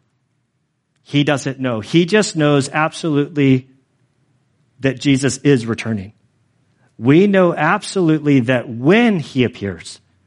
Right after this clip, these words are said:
we will be like him because we will see him just as he is.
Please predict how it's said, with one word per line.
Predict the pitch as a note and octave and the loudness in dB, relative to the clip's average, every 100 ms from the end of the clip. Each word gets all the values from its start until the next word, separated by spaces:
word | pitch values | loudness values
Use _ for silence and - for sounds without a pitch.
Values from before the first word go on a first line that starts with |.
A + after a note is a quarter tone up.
| _ _ _ _ _ _ _ _ - | _ _ _ _ _ _ _ _ -6
we | A#2+ D3 D#3+ | 2 4 4
will | E3 D3+ | 4 2
be | D3 C3 | 2 4
like | A#2+ B2+ D3+ - | 4 2 0 -4
him | A#2+ A#2+ | -4 -2
because | A#2 - A#2 | -2 -2 -4
we | A2 B2 | 2 4
will | A#2+ A2+ | 4 0
see | G#2+ - - C#3+ D#3+ | -4 -6 0 2 2
him | D3 D3+ C#3 | 0 -2 -2
just | A2+ A#2 A#2+ - - | -2 -2 -2 -8 -10
as | G#2 - | -10 -6
he | G2 | -6
is. | G2 F#2 - | -6 -8 -14